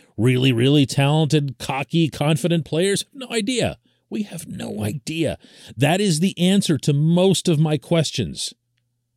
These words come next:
regarding Shelton. I'm not ducking out of it. I just haven't seen enough evidence. If you want to say that he's shown nothing in two seasons,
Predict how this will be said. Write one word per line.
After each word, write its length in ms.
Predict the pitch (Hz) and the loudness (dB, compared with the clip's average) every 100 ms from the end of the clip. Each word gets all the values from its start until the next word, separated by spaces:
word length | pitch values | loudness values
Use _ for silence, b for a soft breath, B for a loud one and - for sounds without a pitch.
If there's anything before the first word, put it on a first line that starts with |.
| _ _ _ _ _ _ | _ _ _ _ _ _
regarding 480 | 113 110 127 135 120 | -6 0 0 2 -2
Shelton. 500 | - 151 147 113 87 _ | 0 0 0 -4 -8 _
I'm 240 | 113 135 135 | 0 4 6
not 240 | 165 147 104 - | 4 0 -10 0
ducking 400 | 165 - 139 127 | 0 0 0 2
out 220 | 190 180 | 4 2
of 80 | 117 | 0
it. 100 | - - | -4 -4
I 140 | 143 | -2
just 320 | 120 165 - - | 0 0 -2 -6
haven't 340 | - 147 160 120 | -6 -6 -4 -4
seen 400 | - 175 185 170 | -2 0 2 2
enough 320 | 135 143 - - - | 2 0 -2 -10 -2
evidence. 640 | 175 156 92 - - - - _ _ _ _ _ _ _ _ _ _ _ _ _ _ _ - | 2 2 0 -4 -6 -6 -12 _ _ _ _ _ _ _ _ _ _ _ _ _ _ _ -10
If 160 | - | -6
you 160 | 131 190 | 0 2
want 180 | 208 208 | 2 2
to 60 | |
say 240 | - 185 185 | 0 0 2
that 140 | 165 | 0
he's 200 | 123 170 | 0 -2
shown 460 | - 180 160 135 123 | 0 0 0 0 0
nothing 380 | 170 - 175 165 | 0 0 -2 0
in 120 | 160 | 0
two 180 | - 180 | 0 -2
seasons, 540 | - 175 170 180 - | 0 0 2 0 -2